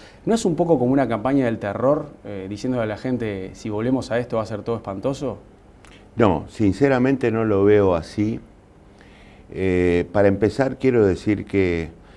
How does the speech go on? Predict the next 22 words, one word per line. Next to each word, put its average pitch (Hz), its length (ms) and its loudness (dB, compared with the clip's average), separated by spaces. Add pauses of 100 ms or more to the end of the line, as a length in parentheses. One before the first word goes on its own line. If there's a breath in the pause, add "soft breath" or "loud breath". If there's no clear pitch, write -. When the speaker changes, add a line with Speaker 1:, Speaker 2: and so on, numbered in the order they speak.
(260 loud breath)
Speaker 2:
nosotros 110 400 0
estamos 98 440 -4 (320)
tratando 107 680 4
de 85 80 2
equilibrar 95 760 0 (520 soft breath)
lo 85 180 0
que 82 100 0
podría 87 440 2
ser, 95 380 -2 (360)
este, 78 540 -12 (360)
un 95 160 -4
retorno 87 420 0
al 85 100 -2
pasado 101 600 2
con 110 380 0 (260 loud breath)
nuestras 95 400 0
propias 92 480 -2
propuestas 85 680 -2
en 80 120 -8
nuestro 85 480 -6
Speaker 1:
Mm. 101 460 -10
Speaker 2:
mensaje 90 840 -2